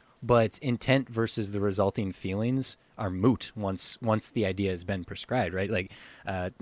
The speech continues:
<laughs> a Lord of the Rings reference with Theoden, I'll say, uh, Tolkien never, he was adamant that Lord of the Rings was not an allegory for the Industrial Revolution, but there is so much evidence for that.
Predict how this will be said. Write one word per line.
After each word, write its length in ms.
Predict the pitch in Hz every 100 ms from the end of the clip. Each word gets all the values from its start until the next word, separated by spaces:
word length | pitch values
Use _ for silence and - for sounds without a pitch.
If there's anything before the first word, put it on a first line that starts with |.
| 131
<laughs> 220 | 170 -
a 60 | 120
Lord 160 | 117
of 60 | 107
the 60 |
Rings 220 | 104 101 98
reference 400 | 98 110 95 -
with 300 | 92 - -
Theoden, 440 | - 120 113 95
I'll 100 | 95
say, 300 | 92 107 98 95 - - - _ - -
uh, 240 | 101 92 -
Tolkien 420 | - 180 117 113 - _ _ _
never, 640 | 113 110 107 104 101 95 _ _ _ _ _ _ - 143
he 120 | 143
was 120 | 147 -
adamant 400 | 117 151 123 101
that 140 | 101
Lord 160 | 110 110
of 40 | 104
the 60 |
Rings 360 | 95 107 107 92
was 160 | 92
not 340 | 90 90 110 98
an 100 | -
allegory 520 | 101 98 90 95 92 90
for 140 | -
the 120 | 92
Industrial 440 | 90 92 90 - 92
Revolution, 540 | 95 87 95 113 95
but 120 | 85
there 120 | 113 110
is 100 | -
so 380 | - - 123
much 260 | 110 110 -
evidence 400 | 120 107 110 101
for 320 | - - 101 131
that. 300 | 160 170